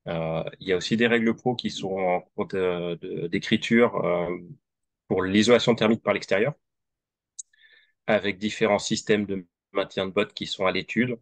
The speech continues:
Euh, le plus répandu, ça reste une ossature rapportée, euh, à la façade pour maintenir les bottes en place. Euh, ensuite, ça reste une technique qui est quand même, euh, moyennement adaptée aux bottes classiques, euh, qui font souvent trente-sept centimètres.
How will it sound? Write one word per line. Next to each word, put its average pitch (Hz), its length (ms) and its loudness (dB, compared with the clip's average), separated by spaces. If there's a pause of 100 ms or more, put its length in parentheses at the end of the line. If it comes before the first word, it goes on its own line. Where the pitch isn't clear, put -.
Euh, 87 280 -6
le 87 220 -4
plus 90 520 -2
répandu, 95 560 4
ça 90 200 0
reste 90 260 0
une 85 360 0
ossature 87 520 -2
rapportée, 95 600 0
euh, 82 160 0
à 92 140 2
la 92 100 2
façade 92 640 -2
pour 98 100 -2
maintenir 92 300 -2
les 87 100 -2
bottes 107 220 0
en 92 80 -4
place. - 420 -2 (840)
Euh, 87 800 0 (160)
ensuite, 101 360 -2
ça 117 120 0
reste 104 160 -6
une 113 120 0
technique 123 380 -4
qui - 80 -4
est 113 60 0
quand 113 120 0
même, 113 200 0
euh, 98 380 -4 (1080)
moyennement 117 540 6
adaptée 110 400 0
aux 113 100 4
bottes 107 240 2
classiques, - 480 -4
euh, 95 80 0
qui 87 160 -8
font - 140 -6
souvent 104 240 2
trente-sept - 400 0
centimètres. 107 600 -2